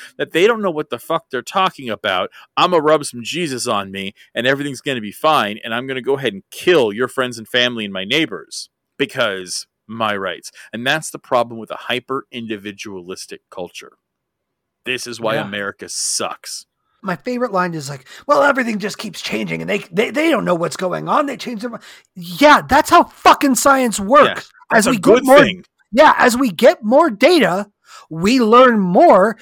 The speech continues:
Speaker 3: and we change our fucking minds. It's not that hard. And I'm getting a little heated about this because even my own boss today, this week,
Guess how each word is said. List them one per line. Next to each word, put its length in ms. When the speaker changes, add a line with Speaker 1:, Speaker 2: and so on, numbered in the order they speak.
Speaker 3:
and 180
we 140
change 380
our 140
fucking 400
minds. 640
It's 200
not 200
that 140
hard. 180
And 80
I'm 60
getting 200
a 40
little 140
heated 280
about 240
this 160
because 280
even 160
my 120
own 240
boss 400
today, 260
this 240
week, 420